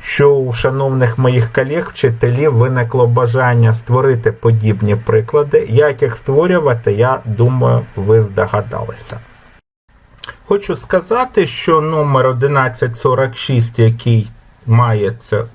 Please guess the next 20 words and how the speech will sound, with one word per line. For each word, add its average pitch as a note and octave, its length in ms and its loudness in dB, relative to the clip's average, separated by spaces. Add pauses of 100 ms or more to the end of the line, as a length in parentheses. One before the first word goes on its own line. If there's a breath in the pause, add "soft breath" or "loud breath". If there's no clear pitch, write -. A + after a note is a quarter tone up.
є A2+ 320 2 (120)
у A#2 220 0
підручнику A2+ 880 0 (680 soft breath)
профільного F#3 600 0
рівня, C3+ 300 0
він F3+ 200 2
же C3+ 140 0
є C#3 200 4
у C3 60 4
підручнику C#3 720 -2 (460)
поглибленого F3 840 0
рівня, F3+ 320 0
який C3 380 0
є C#3 160 4
в C3+ 40 0
вільному B2 500 2
продажу A#2 480 2
у - 20 4
видавництві A#2 640 0
Генеза. F#3 540 0